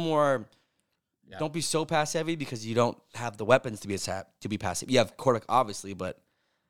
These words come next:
Speaker 1: if you're throwing a bunch of nobodies, sorry, like, they played like nobodies tonight. I'm sure
Speaker 2: Yeah.
Speaker 1: they're talented. I mean, they are talented. They just didn't play well tonight.
Speaker 2: Right.
Speaker 1: You don't wanna risk that again and go oh and two in the,
Speaker 2: Yeah.
Speaker 1: in the A F C.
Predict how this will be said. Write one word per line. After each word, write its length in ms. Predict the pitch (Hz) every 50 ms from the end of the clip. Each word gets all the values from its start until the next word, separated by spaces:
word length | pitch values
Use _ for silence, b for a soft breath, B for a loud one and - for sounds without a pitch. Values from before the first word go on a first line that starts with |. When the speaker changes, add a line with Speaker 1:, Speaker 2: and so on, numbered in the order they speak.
| _ _
Speaker 1:
if 80 | - 107
you're 100 | 120 113
throwing 240 | - 151 147 143 127
a 40 | 107
bunch 160 | 120 - -
of 60 | 98
nobodies, 640 | 101 120 131 123 107 95 90 92 95 110 - - - - _ _ _ _ _ _ _ _ _ _ _ _
sorry, 320 | - - 117 113 110 104
like, 180 | 95 101 107 -
they 120 | 110 110
played 180 | - - 131 123
like 120 | 117 101
nobodies 400 | 101 110 110 101 104 101 95 92 -
tonight. 340 | 98 87 87 95 101 - _ -
I'm 80 | 98 110
sure 140 | - 165 160
Speaker 2:
Yeah. 60 | 120
Speaker 1:
they're 60 | 90
talented. 360 | 123 127 131 131 101 92 110
I 40 | 139
mean, 100 | 127 101
they 100 | 104 127
are 140 | 151 180 160
talented. 380 | - - 131 120 104 - 101 -
They 80 | - 110
just 160 | - - -
didn't 180 | - 120 120 -
play 200 | - - 113 123
well 180 | 117 101 92 80
tonight. 300 | 80 90 95 98 - - -
Speaker 2:
Right. 200 | 101 98 95 - _ _ _ _ _ _ -
Speaker 1:
You 120 | 113 131
don't 80 | 139 139
wanna 140 | 135 120
risk 220 | 107 120 120 - -
that 140 | 110 104 95
again 420 | 98 113 120 110 98 90 87 95 -
and 80 | - 104
go 100 | 110 107
oh 160 | 87 110 107
and 120 | 104 98 -
two 240 | 110 104 95 90 -
in 120 | 104 104
the, 80 | 104 85
Speaker 2:
Yeah. 100 | 101 98
Speaker 1:
in 80 | 113 107
the 120 | 110 82
A 80 | 104 104
F 80 | 92 87
C. 220 | - - - 53